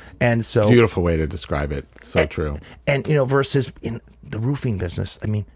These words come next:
Speaker 1: it's a roof, it's a roof, it's a roof.
Speaker 2: Yeah.
Speaker 1: Once I learned it, it was just step and repeat, right? Rinse
Speaker 2: Yeah.
Speaker 1: and repeat.
Speaker 2: Wow.
Speaker 1: Even residential finance.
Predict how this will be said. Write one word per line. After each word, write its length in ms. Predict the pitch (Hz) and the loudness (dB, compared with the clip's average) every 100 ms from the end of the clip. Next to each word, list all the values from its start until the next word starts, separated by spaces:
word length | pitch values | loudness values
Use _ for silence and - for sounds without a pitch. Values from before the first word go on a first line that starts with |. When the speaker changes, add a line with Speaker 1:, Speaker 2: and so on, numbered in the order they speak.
| - | -6
Speaker 1:
it's 160 | - - | -4 0
a 40 | |
roof, 260 | 104 110 80 | 2 2 0
it's 140 | 87 | -2
a 40 | 95 | 0
roof, 220 | 92 90 | 0 0
it's 140 | 92 | -2
a 20 | 78 | -4
roof. 320 | 67 - - - | -6 -10 -18 -18
Speaker 2:
Yeah. 160 | - - - | -14 -14 -4
Speaker 1:
Once 200 | 113 117 | -2 2
I 80 | 113 | 2
learned 280 | 101 104 | 2 2
it, 240 | 127 131 - - - | 0 -2 -10 -16 -2
it 60 | |
was 160 | 104 107 | -2 0
just 140 | 110 - 113 - - - - | -4 -2 -4 -4 -6 -8 -6
step 300 | - 113 - | -2 -2 0
and 100 | 98 | -2
repeat, 340 | 87 - - - | -2 -2 -4 -2
right? 200 | 90 85 | -4 -4
Rinse 220 | - 98 82 | -2 -2 0
Speaker 2:
Yeah. 40 | |
Speaker 1:
and 60 | 92 | -2
repeat. 320 | 82 - - - - - | -2 -2 -6 -8 -16 -14
Speaker 2:
Wow. 140 | 107 117 | -10 0
Speaker 1:
Even 260 | 123 117 | 2 4
residential 480 | 107 107 104 90 92 | 2 2 2 2 0
finance. 640 | - 87 90 87 85 - | 0 0 2 0 -2 -10